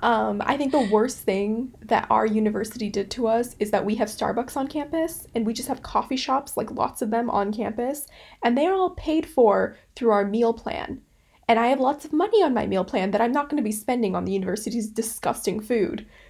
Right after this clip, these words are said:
So when you're waiting for class, after class, you're just hanging out with friends. You get a coffee. And then with the coffee, you also get some sort of a dessert. Like, you get, remember those tea cakes?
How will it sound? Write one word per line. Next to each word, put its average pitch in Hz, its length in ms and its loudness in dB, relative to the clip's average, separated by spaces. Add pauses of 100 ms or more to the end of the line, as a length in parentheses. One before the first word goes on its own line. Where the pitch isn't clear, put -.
(720)
So 262 640 2 (300)
when 254 360 4
you're 262 120 6
waiting 247 280 4
for 269 120 0
class, 294 680 -2 (220)
after 349 360 2
class, - 560 0 (140)
you're 262 140 0
just 294 180 -2
hanging 233 340 0
out 214 140 2
with 233 100 -4
friends. - 540 -4 (220)
You 247 180 0
get 208 160 4
a 202 60 0
coffee. - 680 -2 (240)
And 320 160 0
then 370 360 2
with 294 220 0
the 269 80 -2
coffee, 226 360 2
you 240 160 4
also 262 240 6
get 233 220 -2
some 269 120 -4
sort 220 220 2
of 220 60 2
a 226 60 6
dessert. 254 440 0
Like, 220 180 -4
you 214 80 -4
get, - 340 -4 (100)
remember 254 400 -2
those 349 260 2
tea 269 240 -4
cakes? - 540 -4